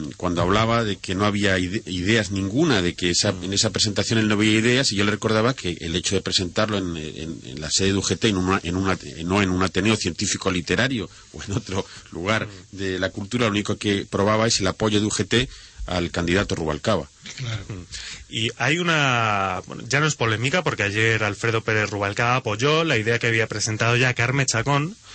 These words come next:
Speaker 2: a quien, por cierto, no mencionó directamente en ningún momento. Eh, la idea, decía, de que el próximo candidato del pesoe sea elegido por militantes y simpatizantes.
Speaker 3: Sí, como en Francia.
Speaker 2: Efectivamente, a la francesa. Es decir, cuando hay una, cuando hay una crisis, los partidos siempre se, siempre se invoca el espíritu democrático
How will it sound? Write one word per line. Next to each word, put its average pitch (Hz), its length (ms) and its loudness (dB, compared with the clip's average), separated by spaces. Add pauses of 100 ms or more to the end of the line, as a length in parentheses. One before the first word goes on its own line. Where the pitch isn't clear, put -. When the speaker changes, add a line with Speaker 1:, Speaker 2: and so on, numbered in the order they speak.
(180)
Speaker 2:
a 117 100 0
quien, 110 120 -2
por 104 120 -2
cierto, 127 220 2
no 123 80 2
mencionó 127 340 2
directamente 120 600 2
en 95 100 0
ningún 110 360 2
momento. 139 540 2 (480)
Eh, 95 260 -4
la 98 220 0
idea, 143 300 2
decía, 143 420 0
de 139 140 0
que 123 80 0
el 113 80 -2
próximo 151 440 2
candidato 135 540 2
del 107 160 -2
pesoe 160 480 2 (220)
sea 135 200 2
elegido 143 400 2
por 120 360 2
militantes 117 640 0
y 147 120 2
simpatizantes. 113 920 0
Speaker 3:
Sí, 135 100 4
como 127 200 2
en 120 80 0
Francia. 139 420 2 (320)
Speaker 2:
Efectivamente, 120 680 2
a - 20 2
la 110 100 0
francesa. 113 500 0
Es 104 80 -4
decir, 113 220 -4
cuando 110 240 -2
hay 131 80 4
una, 135 460 2
cuando 113 180 0
hay 139 80 4
una 143 140 2
crisis, 147 400 2
los 143 140 2
partidos 135 520 0
siempre 117 320 0
se, 104 460 0
siempre 107 220 -2
se 117 80 2
invoca 120 280 0
el 123 80 2
espíritu 123 460 0
democrático 107 680 0